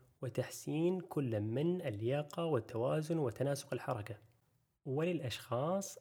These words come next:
الذين عانوا من حالات حادة من الإصابة بكوفيد ناينتين، هم في حاجة إلى إعادة التأهيل للتعافي من آثار العلاج بأجهزة التنفس الصناعي، وعدم الحركة لفترة طويلة والراحة في الفراش،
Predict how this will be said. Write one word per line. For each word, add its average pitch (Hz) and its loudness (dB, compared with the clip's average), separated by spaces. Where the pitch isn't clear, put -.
الذين 113 0
عانوا 151 0
من 127 2
حالات 120 -2
حادة 156 -2
من 131 2
الإصابة 123 -2
بكوفيد 131 0
ناينتين، 143 0
هم 175 4
في 127 0
حاجة 151 0
إلى 110 0
إعادة 131 0
التأهيل 139 -2
للتعافي 127 0
من 120 2
آثار 110 -2
العلاج 135 0
بأجهزة 131 0
التنفس 131 -4
الصناعي، 120 0
وعدم 151 2
الحركة 123 -2
لفترة 123 -2
طويلة 147 0
والراحة 135 0
في 135 -6
الفراش، - -4